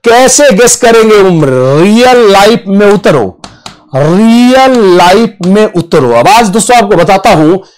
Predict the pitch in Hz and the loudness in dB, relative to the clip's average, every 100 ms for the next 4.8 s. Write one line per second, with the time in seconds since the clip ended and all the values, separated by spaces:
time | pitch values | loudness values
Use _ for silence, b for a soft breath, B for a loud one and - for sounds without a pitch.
0 | _ 220 180 - 104 170 160 120 120 135 | _ -2 -2 -2 -4 -2 -4 -4 -6 -6
1 | 143 139 - 117 - - _ b b b | -6 -6 -4 -4 -6 -10 _ b b b
2 | b 127 175 190 196 202 185 160 160 190 | b -2 0 0 0 -2 -2 -2 0 0
3 | 180 175 190 165 196 208 285 285 - 285 | 0 0 0 0 -2 -2 -2 -2 -2 -4
4 | 262 277 294 269 269 180 104 | -2 -2 0 0 2 0 -2